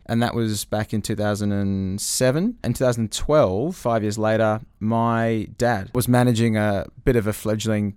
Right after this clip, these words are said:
private property portfolio. So it wasn't long before he was in my ear saying, "Hey, let's come have a look at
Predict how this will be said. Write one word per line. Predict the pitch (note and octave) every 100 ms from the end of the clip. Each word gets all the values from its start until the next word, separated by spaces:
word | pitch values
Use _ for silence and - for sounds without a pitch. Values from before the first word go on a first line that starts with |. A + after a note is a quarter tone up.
| _
private | - A#2 G#2+ G2+ -
property | C#3+ C3+ A#2+
portfolio. | - - - C2+ B1+ - -
So | - B2+
it |
wasn't | C3 C#3+ B2+
long | A#2 A#2+ G#2+
before | G#2 A2 G#2+ G#2 G2+ -
he | A2+
was | A2
in | G#2+
my | G#2
ear | G2+ G#2+ G2+
saying, | - G#2 G2+
"Hey, | G#2 G#2 G2+ - _
let's | F#2+ -
come | - G2+
have | G#2+
a | F#2
look | G2 G#2
at | -